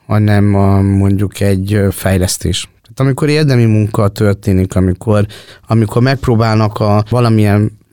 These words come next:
készségeket fejleszteni azoknál a munkavállalóknál,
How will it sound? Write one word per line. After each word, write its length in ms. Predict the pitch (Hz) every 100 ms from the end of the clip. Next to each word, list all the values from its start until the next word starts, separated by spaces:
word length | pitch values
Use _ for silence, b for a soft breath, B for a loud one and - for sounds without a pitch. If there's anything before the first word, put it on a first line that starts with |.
| - 117 107
készségeket 800 | - 120 - 104 98 95 98
fejleszteni 600 | - 107 104 95 - 104
azoknál 400 | 95 95 95 -
a 40 | 95
munkavállalóknál, 760 | 95 113 135 139 135 147 143